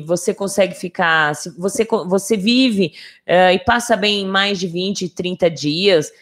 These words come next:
sem se masturbar, né? Tô falando mais da parte das meninas.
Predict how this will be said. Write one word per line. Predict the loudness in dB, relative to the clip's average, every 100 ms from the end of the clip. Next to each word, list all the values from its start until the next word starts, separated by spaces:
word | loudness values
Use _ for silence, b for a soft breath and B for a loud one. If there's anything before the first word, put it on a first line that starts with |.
| b
sem | -10 -8
se | -6 -6
masturbar, | -6 -6 -8 -2 0 2 0 -2
né? | -6
Tô | -6
falando | -8 -6 -6 -6
mais | -10 -8 -4 -4 -2
da | -4
parte | 0 -2 -2
das | -4 -2
meninas. | -4 -4 -2 -2 -4